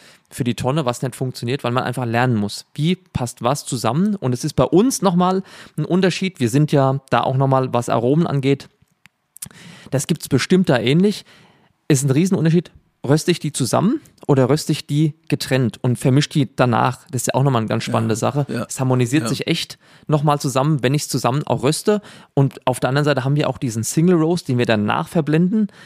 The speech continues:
Speaker 1: Das machen ja nicht viele Röstereien, dass sie beides anbieten. Wir finden's aber wichtig. Und es ist wirklich ein Unterschied, weil ich dann eben die Röststufen und den Weg des Röstens, die ganze, das ganze Profil für jede Sorte einzeln anpasse und dann wird's gemischt.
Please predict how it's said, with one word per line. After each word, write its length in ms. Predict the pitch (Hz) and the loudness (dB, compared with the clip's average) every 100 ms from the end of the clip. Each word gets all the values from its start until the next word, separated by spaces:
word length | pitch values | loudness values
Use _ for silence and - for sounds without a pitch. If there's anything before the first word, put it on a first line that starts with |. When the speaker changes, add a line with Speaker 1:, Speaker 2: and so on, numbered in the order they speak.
| - | -12
Speaker 1:
Das 160 | 120 - | -8 -2
machen 260 | 131 165 | 0 2
ja 140 | 151 135 | 4 4
nicht 160 | 131 | 2
viele 260 | - 156 156 | 0 -2 0
Röstereien, 380 | 156 - 143 143 | 0 0 0 0
dass 80 | 117 | -2
sie 60 | |
beides 360 | - 117 160 - | -2 -2 -2 -2
anbieten. 580 | 160 156 175 196 170 117 | -2 -2 -2 0 0 2
Wir 140 | 123 | 0
finden's 300 | - 170 143 | 2 0 0
aber 340 | 123 113 98 | 0 -2 -2
wichtig. 400 | 113 - 202 175 - - - _ _ _ | -4 -2 -2 -2 -8 -20 -20 _ _ _
Und 140 | 143 | 2
es 100 | 139 | 2
ist 240 | - 175 143 | 2 0 2
wirklich 240 | 170 151 | 0 0
ein 60 | 131 | -2
Unterschied, 580 | 117 110 107 123 139 - - - - | -2 -2 -2 -4 -6 -8 -20 -12 -4
weil 180 | 120 | -2
ich 80 | 135 | 0
dann 300 | - 127 139 | 0 0 0
eben 220 | - 131 120 | -2 0 0
die 80 | |
Röststufen 640 | 107 131 - - 175 180 165 | 0 -2 -4 -2 0 0 0
und 100 | 120 | 0
den 260 | 110 92 | -2 -2
Weg 300 | 110 175 208 | 2 2 2
des 240 | - 127 - | -2 -4 -2
Röstens, 580 | 127 - 135 147 - - _ | -4 -2 -4 -4 -4 -12 _
die 80 | 117 | -4
ganze, 260 | 117 113 120 | -2 -2 -4
das 100 | - | -2
ganze 200 | 123 117 | -2 -2
Profil 480 | 127 113 - 165 | -2 -4 -2 -4
für 180 | 175 139 | -2 -2
jede 240 | 107 123 139 | 0 0 0
Sorte 320 | 127 120 - | -2 -4 -4
einzeln 260 | 139 - | -6 -6
anpasse 500 | - 117 - 113 - 151 - - | -8 -10 -10 -10 -8 -10 -12 -6
und 120 | 113 | -2
dann 180 | 131 151 | 0 -2
wird's 180 | - | -2
gemischt. 400 | - 156 139 - | -2 0 -2 -8